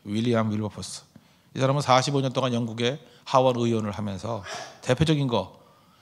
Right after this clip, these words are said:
영국의, 미국은 전쟁을 벌여가지고 노예제도가 폐지됐지만 영국은 의원, 이 국회를 통해서, 정치를 통해서 노예제도가 폐지돼 버렸습니다. 참 영국엔 복이 많아요. 혁명을 해도 명예혁명을 하고요. 피 흘리지 않고.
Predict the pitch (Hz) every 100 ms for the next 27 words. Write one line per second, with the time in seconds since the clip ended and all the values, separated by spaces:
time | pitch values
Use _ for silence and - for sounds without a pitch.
0 | _ _ - 135 160 175 190 165 95 -
1 | - 101 143 165 180 160 104 - 147 165
2 | 175 151 143 131 117 117 123 104 101 113
3 | 135 127 120 110 - 151 113 - 104 127
4 | 101 - 117 117 110 139 196 - - -
5 | - - _ _ _ _ _ - 120 156
6 | 127 92 - - 113 110 - 135 - 196
7 | 196 185 175 123 92 - 113 170 - 214
8 | 208 180 165 160 127 135 123 110 - 175
9 | 139 - 107 - 101 92 - _ _ _
10 | _ _ - 170 123 131 196 - 113 180
11 | 180 98 107 101 - _ - - 180 165
12 | 143 131 120 113 123 113 104 95 87 95
13 | 139 - _ _ _ - 185 143 107 90
14 | 87